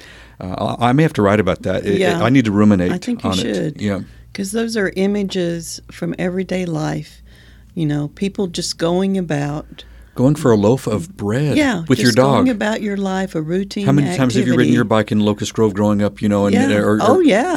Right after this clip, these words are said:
Speaker 1: and, uh, and just thinking, you know, didn't think you're gonna lose your life going to get a,
Speaker 2: No.
Speaker 1: you know, a loaf of bread or
Speaker 2: No.
Speaker 1: it, it boggles my mind.
Speaker 2: Yeah.
Speaker 1: Yeah.
Speaker 2: It's just tho-, those images of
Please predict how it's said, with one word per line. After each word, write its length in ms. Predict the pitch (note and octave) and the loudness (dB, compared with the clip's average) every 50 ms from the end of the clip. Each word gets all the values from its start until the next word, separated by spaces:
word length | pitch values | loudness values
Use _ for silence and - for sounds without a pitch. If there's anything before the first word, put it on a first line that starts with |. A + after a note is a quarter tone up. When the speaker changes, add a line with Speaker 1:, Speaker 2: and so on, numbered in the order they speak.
| - A#3 | 2 2
Speaker 1:
and, 280 | D#3+ D#3+ D#3+ D#3+ D#3+ - - - _ - - | 2 0 -2 -6 -8 -12 -20 -20 _ -8 -6
uh, 20 | A2 A#2 G2+ | -4 -2 -2
and 100 | A2+ G#2 | -2 -2
just 180 | A2 G#2+ - - | -2 -4 -2 -2
thinking, 280 | B2+ A2 - A2 G#2+ | -2 -2 -2 -2 -2
you 100 | A2 G#2+ | -2 -2
know, 200 | G#2+ - G#2+ G#2 | -2 -4 -6 -10
didn't 400 | - - G#2 G2 C3 C#3+ C#3+ C3+ | -10 -12 -4 -2 0 0 0 0
think 140 | - D#3+ - | -2 -2 -2
you're 100 | B2+ G#2 | 0 0
gonna 100 | A2 G#2+ G#2 | 2 2 2
lose 240 | G#2 A2+ A#2 G2+ F#2 | 2 2 2 2 2
your 120 | G2+ G2 | 2 2
life 320 | F#2+ G2 G2+ G2+ F#2 - - | 2 2 2 0 0 -2 -2
going 240 | - G#2 G2+ F#2+ - | -2 -2 0 0 0
to 60 | G2 | 0
get 220 | F3+ F3 G#2 G2 - | 0 2 2 2 0
a, 20 | |
Speaker 2:
No. 180 | D3 D3+ D3 - - | -2 -4 -8 -12 -10
Speaker 1:
you 140 | - G2+ G2 | -8 -4 -2
know, 140 | G2 F#2 F#2 | -2 0 0
a 40 | F#2+ | 2
loaf 260 | G2+ G#2 G2+ - - | 2 0 0 0 -4
of 160 | G#2 E2+ - | -8 -8 -6
bread 380 | - G#2+ G2 F#2+ F#2 F2+ F2 F#2 | -4 -2 -2 0 -2 -2 -4 -4
or 340 | F#2 F#2+ F#2+ G2+ - - - - - _ - - - - - - - - - - | -6 -6 -8 -10 -12 -16 -20 -20 -20 _ -20 -20 -20 -20 -20 -20 -20 -16 -12 -8
Speaker 2:
No. 120 | D#3+ D#3 | -4 -2
Speaker 1:
it, 280 | C#3+ B2+ B2 - D3+ - | 0 0 0 0 -2 -8
it 80 | A2+ - - - - | -12 -14 -16 -10 -4
boggles 480 | G2+ G2 F#2+ F#2 F2+ G2+ F#2+ - - | -2 -2 -2 -2 -2 -4 -4 -6 -6
my 160 | G2+ F#2+ F#2+ F#2+ | -8 -6 -6 -4
mind. 560 | F#2+ G2 G2 G2 G2 F#2 F#2 G2 G#2+ G#2+ - - | -4 -4 -4 -4 -4 -4 -6 -6 -8 -10 -12 -12
Speaker 2:
Yeah. 320 | E3+ E3 D#3+ D#3+ D#3 D#3 D#3 D#3 - - | -10 -10 -8 -8 -8 -8 -10 -12 -12 -10
Speaker 1:
Yeah. 200 | - G#2 G2+ F2+ - - - - - | -8 -6 -6 -6 -8 -12 -16 -16 -14
Speaker 2:
It's 220 | D#3+ D#3 - - - | -14 -12 -12 -12 -10
just 260 | - D#3+ D#3 - - | -10 -10 -10 -10 -8
tho-, 280 | E3+ E3 D#3+ D#3+ E3+ - - | -6 -6 -4 -6 -6 -8 -8
those 300 | D#3+ E3+ D#3+ D#3+ D#3 - | -8 -6 -6 -6 -8 -8
images 680 | - F3 F3 F3 E3 D#3+ D#3 D#3+ D#3 D3+ D#3 D3+ C#3+ - | -6 -4 -4 -2 -4 -4 -4 -4 -4 -4 -4 -6 -8 -8
of 400 | - - D3 D3+ D3+ C#3+ D3 | -8 -6 -6 -6 -6 -8 -10